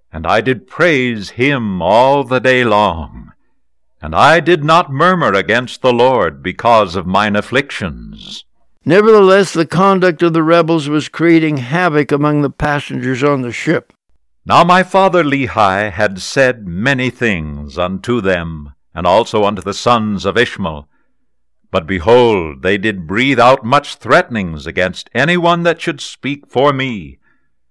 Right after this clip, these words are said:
Speaker 1: And my parents being stricken in years, and having suffered much grief because of their children, they were brought down, yea, even upon their sick beds.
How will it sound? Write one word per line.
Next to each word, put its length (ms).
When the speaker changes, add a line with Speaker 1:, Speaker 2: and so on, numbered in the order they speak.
Speaker 1:
And 120
my 200
parents 580
being 380
stricken 580
in 140
years, 640
and 140
having 340
suffered 420
much 320
grief 400
because 380
of 80
their 160
children, 480
they 140
were 160
brought 460
down, 500
yea, 640
even 240
upon 300
their 160
sick 360
beds. 600